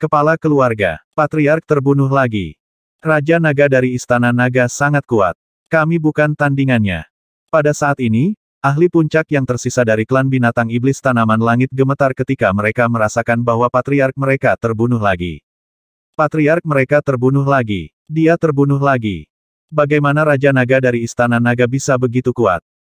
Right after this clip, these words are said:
Bagaimana mereka bisa bertahan melawan kekuatan seperti itu? Berlari. Semua ahli puncak binatang iblis tanaman langit bersiap untuk melarikan diri. Raja Naga dari Istana Naga terlalu kuat.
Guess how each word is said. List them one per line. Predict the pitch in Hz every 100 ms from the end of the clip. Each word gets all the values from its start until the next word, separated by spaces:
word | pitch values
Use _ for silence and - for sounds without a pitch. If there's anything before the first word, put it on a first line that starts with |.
| _
Bagaimana | 151 143 147 143 147 165
mereka | 147 127 131
bisa | 123 - 123
bertahan | 120 117 127 127
melawan | 113 113 120 135
kekuatan | 135 127 139 110
seperti | 92 - 135 131 139 107
itu? | 95 82 71 _ _ _ _
Berlari. | 156 156 151 127 101 82 _ -
Semua | - 151 147 147 143
ahli | 151 151
puncak | 139 147 147
binatang | 135 120 127 123
iblis | 123 127 127
tanaman | 135 120 113 117
langit | 120 127 139
bersiap | 135 131 151 131
untuk | 131 135 135
melarikan | 135 120 117 131 113
diri. | 98 90 78 - _ _ _ _
Raja | 160 151 151 170
Naga | 156 139 143
dari | 127 127 123
Istana | - 120 120
Naga | 120 120 127
terlalu | 131 135 135 143
kuat. | 123 107 87